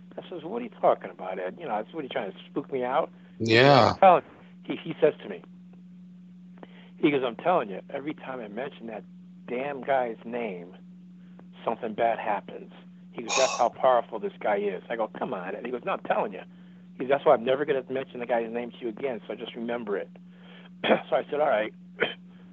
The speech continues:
Speaker 1: The next day after that, I get a call from Ed. "Hey, uh, uh, Tone,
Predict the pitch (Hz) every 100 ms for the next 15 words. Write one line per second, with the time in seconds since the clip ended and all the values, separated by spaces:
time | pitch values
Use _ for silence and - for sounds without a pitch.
0 | - - - - 123 156 180 - 135 120
1 | 117 - 98 117 143 - - - - -
2 | - - - - - - 147 123 - 127
3 | 113 - 110 131 - - - - - -
4 | - - - - 143 151 143 127 107 -
5 | 139